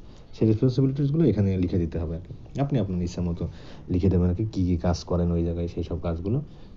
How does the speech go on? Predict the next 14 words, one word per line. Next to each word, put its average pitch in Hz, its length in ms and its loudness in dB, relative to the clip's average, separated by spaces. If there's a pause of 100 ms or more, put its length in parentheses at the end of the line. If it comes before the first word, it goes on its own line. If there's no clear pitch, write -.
(180)
সুন্দর 90 200 2
করে 117 160 0
ইংরেজিতে 87 400 2 (400)
লিখে 90 240 4
দিতে 80 200 0
হবে 80 140 -2
আর 73 60 -2
কি। - 140 -10 (1160)
আপনাদের 120 280 6
যদি 107 200 10
ইংরেজিতে 90 380 4
লিখতে 85 260 0
প্রবলেম 87 360 0
হয়, 135 140 6